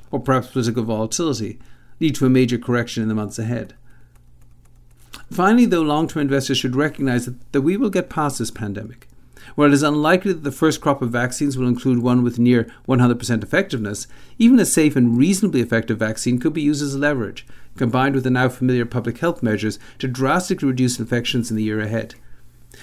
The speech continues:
This, combined with better therapeutics, could cause an even sharper fall in the death rate, allowing us finally to put this sad episode behind us. The pandemic marathon will come to an end one way or the other.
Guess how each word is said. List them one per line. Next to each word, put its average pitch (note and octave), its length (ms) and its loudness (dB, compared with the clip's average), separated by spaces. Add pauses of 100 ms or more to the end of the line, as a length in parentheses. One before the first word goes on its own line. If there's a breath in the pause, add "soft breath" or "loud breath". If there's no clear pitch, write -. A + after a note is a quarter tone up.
(100)
This, E3 160 6
combined D3+ 380 2
with D3 100 -2
better D3 220 2
therapeutics, D3 720 0
could A#2+ 140 -6
cause C3+ 240 0
an C#3 60 2
even C#3 240 0
sharper F3 440 0
fall A2+ 240 -4
in A2 60 0
the A2+ 60 0
death D3 300 -2
rate, G2+ 180 -10 (320 loud breath)
allowing C#3+ 300 2
us C#3 100 -2
finally C#3+ 300 -2
to B2+ 60 -12
put B2+ 200 -4
this A#2 220 -4
sad B2 220 0
episode A2+ 340 -4
behind G2 340 -8
us. - 220 -16 (1600)
The D3 100 0
pandemic F3 540 2
marathon C#3 400 2
will A#2+ 120 0
come C3 240 -2
to B2 100 -4
an A2+ 80 4
end A2 200 0
one G#2+ 200 -2
way G2+ 100 -6
or F#2+ 60 -8
the F#2+ 120 -6
other. F#2 240 -12